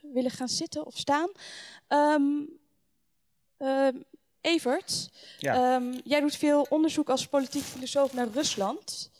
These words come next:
Speaker 1: Eh, en je weet in die zin ook het een en ander van de Sovjet-Unie, eh,
Speaker 2: Ja.
Speaker 1: af.
Speaker 2: Ja.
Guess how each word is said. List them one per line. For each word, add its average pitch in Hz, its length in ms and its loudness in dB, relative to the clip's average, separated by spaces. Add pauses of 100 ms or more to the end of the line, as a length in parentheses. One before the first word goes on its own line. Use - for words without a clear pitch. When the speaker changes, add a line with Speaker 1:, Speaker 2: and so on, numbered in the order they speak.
(440)
Speaker 1:
Eh, 226 220 2
en 233 120 -2
je 247 80 2
weet 262 180 4
in 247 100 -4
die 247 100 -2
zin 247 220 0
ook - 400 -2 (1400)
het - 200 -2
een 302 160 6
en 269 100 0
ander 269 260 2
van 269 140 0
de 254 80 2
Sovjet-Unie, 202 1700 0
eh, 185 280 -4
Speaker 2:
Ja. 98 200 -2
Speaker 1:
af. - 440 -2
Speaker 2:
Ja. 95 220 -12